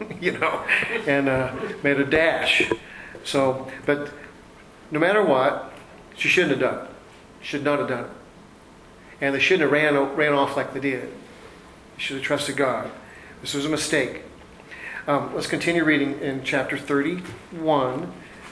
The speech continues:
verse twenty-two. Three days later, after they've left, on the third day,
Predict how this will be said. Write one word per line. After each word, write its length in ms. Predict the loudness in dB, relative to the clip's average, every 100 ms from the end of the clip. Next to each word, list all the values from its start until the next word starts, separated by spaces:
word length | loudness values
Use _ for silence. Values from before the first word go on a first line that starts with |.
| -6
verse 280 | -4 -4 -4
twenty-two. 720 | -2 0 0 0 -2 -2 -10 -16 -18 -18 -18 -18 -20 -20 -20 -20 -20 -20 -20 -20 -20 -20 -18 -4
Three 180 | 2 4
days 320 | 6 6 6
later, 500 | 4 4 4 2 -6 -10
after 200 | -10 -8
they've 220 | -2 0 2
left, 280 | 0 -2
on 100 | -6
the 80 | -8
third 380 | -4 2 4 4
day, 440 | 4 4 2 0